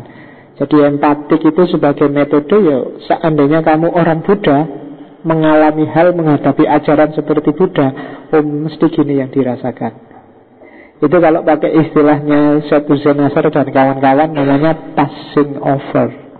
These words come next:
Passing over itu menjelajahi agama-agama lain untuk dapat pemahaman lebih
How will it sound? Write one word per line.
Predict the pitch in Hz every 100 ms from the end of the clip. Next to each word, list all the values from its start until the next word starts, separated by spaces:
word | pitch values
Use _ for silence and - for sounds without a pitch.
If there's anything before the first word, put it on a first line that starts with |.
| - - - _ _ _ _ _ _ _ _ _ _ _
Passing | 143 139 - 143
over | 156 202 - 180 170
itu | 156 180
menjelajahi | 180 160 143 135 135 156 160
agama-agama | 139 151 135 139 139 131 127
lain | 123 123 151 185 -
untuk | 175 175 196 190
dapat | 156 165 165
pemahaman | 175 175 170 143 147 160 180
lebih | 175 170 - 156